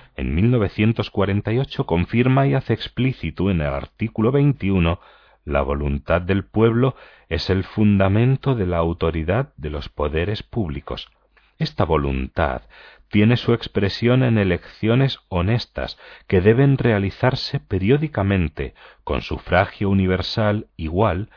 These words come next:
y voto secreto. Según hemos visto ya en tres capítulos,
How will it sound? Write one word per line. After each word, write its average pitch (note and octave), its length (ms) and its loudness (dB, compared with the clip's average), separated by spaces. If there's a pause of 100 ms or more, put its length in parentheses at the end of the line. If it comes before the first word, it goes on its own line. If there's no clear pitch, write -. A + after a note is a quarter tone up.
(220)
y D#2 140 -6
voto E2+ 340 0
secreto. - 640 -6 (760)
Según C#3 380 6
hemos D#3 280 6
visto C#3 300 0
ya A2 280 4
en F2+ 80 4
tres A#2+ 220 -2
capítulos, D2 680 -4